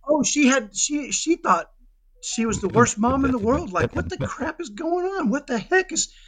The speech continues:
right? And I had to, and, you know, it didn't cross my mind because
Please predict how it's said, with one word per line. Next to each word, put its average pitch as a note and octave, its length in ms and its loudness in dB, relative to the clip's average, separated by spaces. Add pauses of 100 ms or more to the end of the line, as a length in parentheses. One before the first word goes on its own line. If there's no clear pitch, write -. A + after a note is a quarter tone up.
(480)
right? G3 340 4
And F#3+ 120 2
I F#3 40 4
had A3+ 220 0
to, E3+ 220 0 (1400)
and, G3 120 8
you G3+ 60 6
know, F#3+ 80 4
it E3 60 -2
didn't G#3+ 280 0
cross G3+ 280 2
my F3+ 120 2
mind F#3+ 400 2
because D#3 460 -8